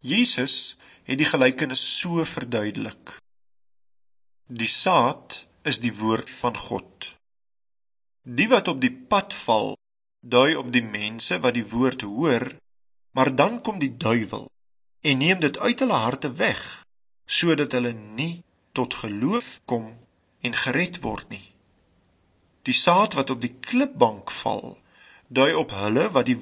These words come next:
woord met blydskap aanneem wanneer hulle dit hoor, maar dit skiet nie wortel nie. Die oomblik dat dit op die proef gestel word, gee hulle moed op.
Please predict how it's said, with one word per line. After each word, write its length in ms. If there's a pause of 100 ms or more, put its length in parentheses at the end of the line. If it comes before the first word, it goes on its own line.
woord 340
met 320
blydskap 680
aanneem 600
wanneer 300
hulle 180
dit 180
hoor, 360 (920)
maar 400
dit 160
skiet 380
nie 100
wortel 540
nie. 160 (1120)
Die 80
oomblik 480
dat 160
dit 160
op 120
die 120
proef 480
gestel 560
word, 400 (720)
gee 160
hulle 240
moed 320
op. 240